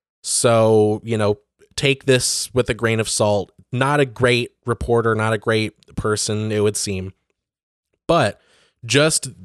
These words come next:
this interaction alone, just be, just, it, it's just a reporter talking to a politician. Um, I, I, I, I kinda side with this reporter here. So anyway, um, uh, it's captioned, this is on Twitter, from Jenny Tare.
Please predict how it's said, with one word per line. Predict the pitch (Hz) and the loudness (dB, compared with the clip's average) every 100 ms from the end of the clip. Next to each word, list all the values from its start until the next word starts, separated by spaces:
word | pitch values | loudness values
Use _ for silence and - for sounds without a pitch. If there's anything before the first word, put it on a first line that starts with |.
| _ | _
this | 95 117 131 - | -6 0 2 2
interaction | 127 123 107 107 - 139 | 2 2 2 -2 -4 -2
alone, | 120 101 98 117 | 2 2 2 0
just | 107 - - _ _ _ _ _ _ 110 | -2 -6 -8 _ _ _ _ _ _ -6
be, | 127 120 | -4 -2
just, | 127 - 117 | -2 -2 -4
it, | 117 123 - | -6 -6 -4
it's | 127 | -4
just | - 123 | -2 -2
a | 123 127 | 0 0
reporter | 127 - 123 120 120 - _ | 0 0 0 0 -4 -8 _
talking | 104 101 113 | -4 -2 -2
to | |
a | 113 | -2
politician. | 110 107 - 104 - 98 - _ _ _ _ | -2 -2 -2 -6 -6 -10 -12 _ _ _ _
Um, | 104 101 98 98 | -4 -2 -4 -4
I, | 113 - | -4 -4
I, | 107 117 _ | -4 -4 _
I, | 120 123 - | -6 -6 -6
I | |
kinda | 120 - 175 185 | -8 -6 -4 -2
side | 160 151 160 147 | -2 -2 -2 -4
with | - | -2
this | 143 - | -2 -2
reporter | 123 147 185 120 | -4 -2 0 -2
here. | - 65 - _ _ _ _ _ _ | -6 -16 -20 _ _ _ _ _ _
So | - 113 107 | 2 4 4
anyway, | 104 110 110 98 92 - | 2 0 0 0 -2 -6
um, | 104 101 95 95 - _ | -4 -2 -4 -6 -12 _
uh, | 67 85 80 98 95 | -12 -10 -6 -6 -6
it's | - | -10
captioned, | - 110 107 - 104 | -6 -6 -4 -4 -2
this | 107 - | -2 -4
is | 104 | -4
on | 98 | -4
Twitter, | 95 104 101 - - - | -4 -4 -4 -6 -20 -12
from | - 104 98 | -4 -2 0
Jenny | 110 107 110 107 | 0 0 0 -4
Tare. | - - 104 110 117 | -6 -4 0 0 -2